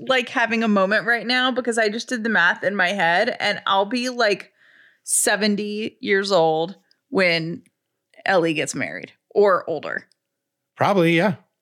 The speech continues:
Speaker 1: You might be in your mid eighties by the time she gets married.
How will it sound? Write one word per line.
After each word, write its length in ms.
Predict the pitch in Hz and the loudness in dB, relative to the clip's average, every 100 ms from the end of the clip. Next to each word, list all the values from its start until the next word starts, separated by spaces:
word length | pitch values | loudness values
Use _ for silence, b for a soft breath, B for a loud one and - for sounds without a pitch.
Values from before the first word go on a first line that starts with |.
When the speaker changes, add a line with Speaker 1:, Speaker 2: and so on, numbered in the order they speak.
| _ _ _ _ _ - | _ _ _ _ _ -6
Speaker 1:
You 220 | 202 240 | 2 4
might 200 | 330 330 | 6 4
be 140 | 294 277 | 2 2
in 80 | |
your 160 | 247 233 | 4 4
mid 340 | 214 220 226 - | 4 4 2 0
eighties 460 | 214 220 220 214 - | -2 -2 -4 -4 -2
by 100 | 175 | -2
the 80 | |
time 220 | 175 180 185 | -2 -6 -6
she 160 | - | -4
gets 180 | 156 - | -4 -4
married. 440 | - 87 69 - | -4 -4 -4 -8